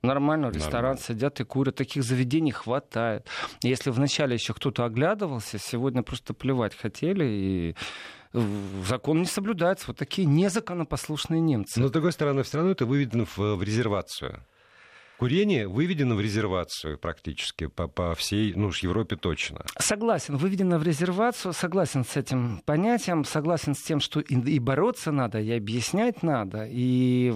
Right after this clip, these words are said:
Speaker 1: в шутки шутками, ну, вот эти вот крупные наклейки такие, вызывающие негативный
Speaker 2: Мгм.
Speaker 1: эффект. Э, давайте представим себе эти же наклейки на каждой упаковке с тортом. Или на каждой шоколадке. Вот все то же самое.
Speaker 2: Да. Плюс
Speaker 1: И рука будет
Speaker 2: дикий рост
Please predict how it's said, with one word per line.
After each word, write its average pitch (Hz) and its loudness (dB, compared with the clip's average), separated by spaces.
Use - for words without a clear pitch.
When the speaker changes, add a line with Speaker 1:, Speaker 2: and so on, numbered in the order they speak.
Speaker 1:
в 110 -4
шутки - 0
шутками, 156 0
ну, 147 6
вот 135 0
эти 139 -6
вот 127 -2
крупные 143 2
наклейки 135 2
такие, 117 -2
вызывающие 113 0
негативный 113 2
Speaker 2:
Мгм. 117 0
Speaker 1:
эффект. 208 0
Э, 120 2
давайте 139 0
представим - -2
себе 165 -2
эти 135 -2
же 110 2
наклейки 147 0
на 127 2
каждой 123 -2
упаковке 120 -4
с - -4
тортом. 95 -4
Или 160 2
на 170 2
каждой 143 -2
шоколадке. 127 -2
Вот 214 0
все 311 0
то 285 0
же - -2
самое. 101 -2
Speaker 2:
Да. 85 -14
Плюс 147 4
Speaker 1:
И 151 6
рука 165 4
будет 113 2
Speaker 2:
дикий - 4
рост 135 2